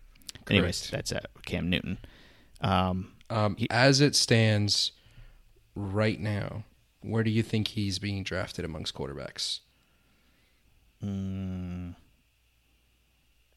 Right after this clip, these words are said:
Speaker 1: ninth.
Speaker 2: He's actually going seventh.
Speaker 1: Okay.
Speaker 2: So, peop-,
Speaker 1: Yeah, that's
Speaker 2: there's
Speaker 1: not,
Speaker 2: still,
Speaker 1: that's not
Speaker 2: there's
Speaker 1: bad,
Speaker 2: still
Speaker 1: is it?
Speaker 2: optimism. It's not that low.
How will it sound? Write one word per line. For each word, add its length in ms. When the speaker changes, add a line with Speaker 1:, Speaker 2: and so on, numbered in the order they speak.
Speaker 1:
ninth. 480
Speaker 2:
He's 180
actually 340
going 260
seventh. 600
Speaker 1:
Okay. 180
Speaker 2:
So, 540
peop-, 160
Speaker 1:
Yeah, 80
that's 100
Speaker 2:
there's 40
Speaker 1:
not, 120
Speaker 2:
still, 140
Speaker 1:
that's 100
not 100
Speaker 2:
there's 140
Speaker 1:
bad, 60
Speaker 2:
still 160
Speaker 1:
is 60
it? 40
Speaker 2:
optimism. 540
It's 280
not 360
that 260
low. 420